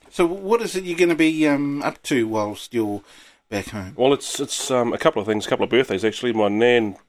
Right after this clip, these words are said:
Speaker 2: turned ninety the other day, and it was supposed to be a
Speaker 1: Wow.
Speaker 2: big birthday for her today, but, uh, a bit of history about my grandmother. A few years back, the Māori language was dying, and, um,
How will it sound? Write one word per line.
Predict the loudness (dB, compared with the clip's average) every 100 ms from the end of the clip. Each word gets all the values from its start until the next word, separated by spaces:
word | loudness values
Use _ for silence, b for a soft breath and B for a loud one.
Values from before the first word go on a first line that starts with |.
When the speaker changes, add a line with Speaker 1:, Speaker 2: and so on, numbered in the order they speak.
| -6
Speaker 2:
turned | -4 -2 0
ninety | 2 2 0
the | -2
other | -2
day, | -2 -2
and | -2
it |
was | -2
supposed | -2 -2
to |
be | -2 -2
a | 0
Speaker 1:
Wow. |
Speaker 2:
big | 0 0
birthday | 0 0 0 -2
for | -2 -2
her | -2
today, | 2 4 4 2
but, | -2 -4 _ -10 -4
uh, | -2 -4 _ _ _ _ _ _ _ 2
a |
bit | 4
of | 4
history | 2 0
about | 0
my | 0
grandmother. | 2 2 2 2 0 0
A | -6
few | -2 0
years | 2 0
back, | -2 -2
the | 0
Māori | 2 2
language | 2 0 0
was | -4
dying, | -2 0 0 -4
and, | -8 -4
um, | -4 -4 -6 -12